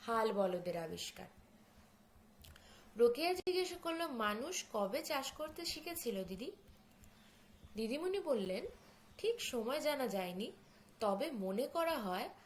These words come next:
আজ থেকে প্রায় নয় দশ হাজার বছর আগে।"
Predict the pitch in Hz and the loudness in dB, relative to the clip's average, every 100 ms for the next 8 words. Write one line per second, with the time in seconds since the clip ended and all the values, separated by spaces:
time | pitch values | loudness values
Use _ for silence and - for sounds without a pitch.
0 | - - 202 202 226 - 294 311 339 - | -20 -8 -2 0 -2 -4 -6 -4 -8 -2
1 | 196 175 254 - - - - 202 208 214 | 0 0 -2 -6 -18 -20 -8 -2 0 2
2 | 247 320 226 190 190 240 302 - 185 190 | 2 0 0 2 2 2 -2 -4 -4 -2
3 | 226 247 240 185 175 - 165 156 175 | 2 2 2 0 0 -4 -6 -8 -12